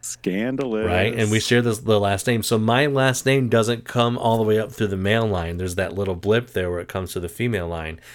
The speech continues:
Speaker 2: and there's not much known about her. Um, but she won three hundred fifty dollars.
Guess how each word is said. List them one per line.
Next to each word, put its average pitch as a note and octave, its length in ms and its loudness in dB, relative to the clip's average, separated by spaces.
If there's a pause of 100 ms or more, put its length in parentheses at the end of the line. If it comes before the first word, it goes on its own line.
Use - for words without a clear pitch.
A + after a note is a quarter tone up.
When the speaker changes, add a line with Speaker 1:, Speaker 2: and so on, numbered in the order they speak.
(120)
Speaker 2:
and G2+ 80 -6
there's G2+ 160 -2
not G#2+ 200 -2
much G2+ 260 -4
known F#2+ 300 -2
about A2+ 340 -2
her. A2+ 400 -2 (420)
Um, F#2 540 -4 (260)
but - 140 -2
she - 160 2
won D#3+ 200 0
three G#2+ 340 -2
hundred C3 240 -2
fifty B2 240 -4
dollars. F2+ 680 -4